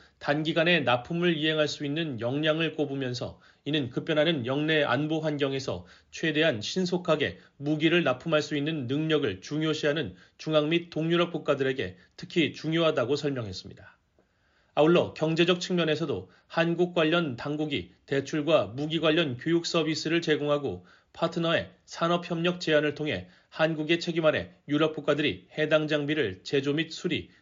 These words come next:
개조할 수 있도록 하는 것도 높은 점수를 받고 있다고 분석했습니다. 이 같은 한국의 방산 수출 확대 추세에 미국 정부도 환영과 지지 입장을 밝혔습니다. 국무부 대변인은 이십일 비오에이의 관련 논평 요청에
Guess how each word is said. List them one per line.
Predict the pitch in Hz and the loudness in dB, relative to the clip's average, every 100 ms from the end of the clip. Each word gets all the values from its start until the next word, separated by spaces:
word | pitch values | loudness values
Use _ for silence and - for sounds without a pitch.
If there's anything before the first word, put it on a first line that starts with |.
| _ | _
개조할 | - 147 160 165 | 0 2 4 2
수 | - | 2
있도록 | 156 160 170 175 | -2 -2 -2 -2
하는 | 156 143 | -2 0
것도 | 127 - 90 - _ | -2 -4 -8 -10 _
높은 | 143 143 175 160 | -2 0 2 2
점수를 | 160 151 165 175 | 0 0 0 0
받고 | 139 - 143 | -2 -2 -4
있다고 | 123 123 107 131 | -2 -2 0 -2
분석했습니다. | 139 135 120 110 - - 90 - - _ _ _ _ _ _ _ _ - | -4 -6 -6 -8 -10 -12 -16 -20 -20 _ _ _ _ _ _ _ _ -2
이 | 147 | 2
같은 | 170 190 131 | 4 4 2
한국의 | 123 185 175 175 180 156 | 0 2 2 4 4 2
방산 | 151 156 180 180 | -2 -2 2 2
수출 | 180 175 185 156 | 0 -2 2 2
확대 | - - 190 180 | 0 -2 0 0
추세에 | - 160 156 92 - - | -2 -2 -2 -2 -8 -10
미국 | 143 151 165 165 | 0 2 2 -2
정부도 | 160 143 151 90 - | -2 -2 -4 -6 -6
환영과 | - 160 156 151 131 101 | -4 -2 0 4 2 2
지지 | 170 147 160 | -4 0 0
입장을 | 143 147 135 | 2 0 0
밝혔습니다. | 156 143 123 - 90 - - _ _ _ _ _ _ _ _ | -2 -4 -6 -8 -12 -16 -18 _ _ _ _ _ _ _ _
국무부 | - 175 175 185 | 2 4 4 6
대변인은 | 175 170 170 185 | 4 4 2 2
이십일 | 160 156 160 151 98 | 0 -2 0 0 0
비오에이의 | 151 160 156 151 160 113 | -2 0 2 4 4 2
관련 | - 151 165 147 | 2 2 2 0
논평 | 135 143 170 156 | -2 0 0 0
요청에 | 135 147 147 | 0 -2 -4